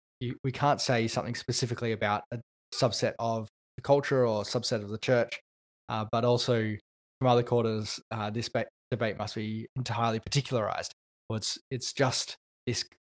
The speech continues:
this culture or this, this sort of corner of society,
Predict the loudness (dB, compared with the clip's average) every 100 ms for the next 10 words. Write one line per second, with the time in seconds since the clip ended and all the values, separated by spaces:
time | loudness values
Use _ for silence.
0 | _ -4 -4 0 -2 -2 -4 -6 -4 -4
1 | -2 -2 -2 -4 -8 _ _ -6 -4 -2
2 | -2 0 0 2 0 -2 0 2 0 -2